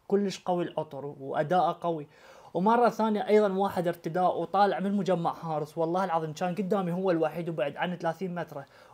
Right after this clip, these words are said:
والهوا جاي وياه، من هو يمشي الهوا جاو-، جاي وياه. والله العظيم بعد ثلاثين متر وشامل العطر، جاي بغيمة وياه، لكن كان الجو بارد وهو مكثر رش. وأنا أعرف هذا العطر، هذا السبب اللي خلاني أشتري، أشتري.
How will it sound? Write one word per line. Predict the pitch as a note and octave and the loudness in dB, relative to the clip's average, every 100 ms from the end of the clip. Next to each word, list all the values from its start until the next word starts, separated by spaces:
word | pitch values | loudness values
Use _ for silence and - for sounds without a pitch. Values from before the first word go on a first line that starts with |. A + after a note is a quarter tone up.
| - | -6
والهوا | E3 D#3+ G3 G#3 | -4 0 0 0
جاي | E3 F#3+ | 0 -2
وياه، | E3 F#3 D#3+ C3+ - | -2 -4 -4 -6 -8
من | F3 F#3 | -6 -4
هو | F#3 G3 | -2 -2
يمشي | G3 G3+ - C4 C4 | -2 -4 -4 -8 -8
الهوا | C#3+ E3 F3 | -8 -4 -4
جاو-، | D3 D3 D3 - | -2 -2 -2 -6
جاي | D3 D3+ | -4 -4
وياه. | C#3+ C#3+ C3 B2+ _ _ _ _ _ | -4 -6 -8 -12 _ _ _ _ _
والله | C#3+ E3+ G3+ | 0 4 6
العظيم | G3 F#3+ F#3+ | 6 2 0
بعد | F3+ | -2
ثلاثين | F3 F3+ G3+ | 0 0 -2
متر | G3 F3+ | -4 -4
وشامل | D#3+ F3+ F#3 E3+ | -4 -4 -4 -2
العطر، | D3+ - F3+ F3+ D3 | -4 -6 -6 -6 -6
جاي | C#3 F3 F#3 | -4 -2 0
بغيمة | D#3 D#3+ G3 F#3+ | 0 -2 -2 -2
وياه، | D3+ C#3 C3+ C3 _ _ _ _ _ | -4 -6 -8 -10 _ _ _ _ _
لكن | - - | -4 -2
كان | - F3 E3+ | -4 -2 -2
الجو | D#3 F3 | 0 0
بارد | E3 F3 G3 - | 2 0 -2 -6
وهو | D#3 D3 E3 | -8 -6 -6
مكثر | D#3 D#3+ D#3 D#3 C3+ | -6 -8 -6 -6 -4
رش. | B2 - - _ _ _ | -8 -12 -20 _ _ _
وأنا | D#3 F#3 | 0 0
أعرف | E3+ E3 E3 | 0 -2 -2
هذا | D#3 | -4
العطر، | C#3 C#3 D3+ | -4 -6 -6
هذا | D3 F3+ | -6 -4
السبب | F3+ F3+ | -4 -6
اللي | E3+ D#3 | -6 -8
خلاني | - D3+ D3+ C3+ | -8 -8 -8 -10
أشتري، | - C3+ C3 - - - - | -12 -12 -12 -14 -20 -14 -10
أشتري. | C3+ - C3 | -8 -8 -12